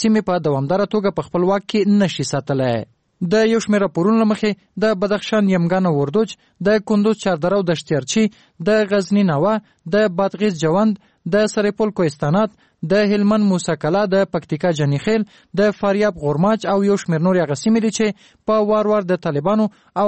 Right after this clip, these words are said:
افغان ځواکونو لخوا لاس په لاس شوي او راپورونه وایي چې اوس مهال د سرپل ولایت د سید ولسوالۍ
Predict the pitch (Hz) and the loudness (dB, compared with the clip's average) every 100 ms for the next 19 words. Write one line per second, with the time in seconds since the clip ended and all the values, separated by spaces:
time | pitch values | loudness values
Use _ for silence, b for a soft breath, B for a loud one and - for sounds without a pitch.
0 | 202 - 208 196 - 139 - 233 214 - | 0 0 0 0 -2 -2 0 0 0 0
1 | 208 - 170 147 - 147 123 - 226 220 | -2 -2 -4 -4 -4 -4 -4 -2 0 0
2 | - b b 196 185 151 160 196 226 220 | -2 b b 0 0 0 -2 0 2 0
3 | - 214 - b b 214 202 214 208 214 | 0 -4 -4 b b -2 0 0 0 0
4 | 190 180 165 151 208 196 196 180 175 170 | 0 0 -2 -2 0 0 0 0 -2 0
5 | 175 190 185 170 170 | -2 0 -2 -2 -2